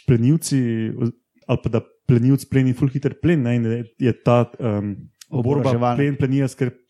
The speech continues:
Speaker 1: oba postajata hitrejša skozi evolucijo, ne. Pol pač imaš neke outlierje, ne, ampak ta model v glavnem zelo dobro štima, em, pri večini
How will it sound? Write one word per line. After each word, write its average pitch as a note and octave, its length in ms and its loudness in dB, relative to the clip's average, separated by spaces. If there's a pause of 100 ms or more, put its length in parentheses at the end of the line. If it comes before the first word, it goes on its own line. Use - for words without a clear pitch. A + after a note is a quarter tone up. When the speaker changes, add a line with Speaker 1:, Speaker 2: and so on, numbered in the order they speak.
Speaker 1:
oba B2 240 -2
postajata B2+ 460 -4
hitrejša B2+ 480 -4
skozi - 420 -6
evolucijo, B2+ 540 2
ne. A#2 160 -6 (520)
Pol B2+ 100 2
pač - 180 -2
imaš A#2 240 2
neke A#2+ 200 0
outlierje, A2 560 2
ne, G2 100 -2
ampak G#2+ 260 -2
ta A2+ 300 0
model B2 540 0
v G#2+ 100 -8
glavnem A#2 320 2
zelo A#2+ 180 2
dobro G#2+ 460 2 (100)
štima, G2+ 640 -6
em, F#2 520 -10
pri G#2 180 -2
večini G2+ 480 -2